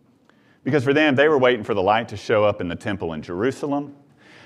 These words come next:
They were wai-, waiting for the light to show up in, uh, the palace of the rulers. They were waiting for the light to show up in the seats of power and authority and religion.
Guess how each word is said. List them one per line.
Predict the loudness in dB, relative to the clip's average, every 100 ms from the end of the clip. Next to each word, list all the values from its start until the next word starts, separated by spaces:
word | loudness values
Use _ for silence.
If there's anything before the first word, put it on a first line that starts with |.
| 2
They | 6
were | 6
wai-, | 8 6 6 2
waiting | 0 0 0
for | 0
the | 2
light | 2 2 -2
to |
show | -6 2 4 4
up | 2 0 -14 -20 -20 _ -2
in, | 0 0 -4 -10 -8
uh, | -4 -4 -4
the | -4
palace | -2 2 4 2 -2 -6
of | -4 -4
the | 0
rulers. | 2 4 2
They | 0 0
were | 2
waiting | 2 2 0
for | -4
the | -2
light | 0 2 0
to | -8
show | -4 0 2
up | 0
in | -6
the | -8
seats | -6 -6 -6
of | -14 -6
power | 0 2 2 0
and | -4
authority | -10 -4 0 2 2 -2 -10 -20 -20 _ _ _ _ _ _
and | -10 -6
religion. | -2 -2 -2 -6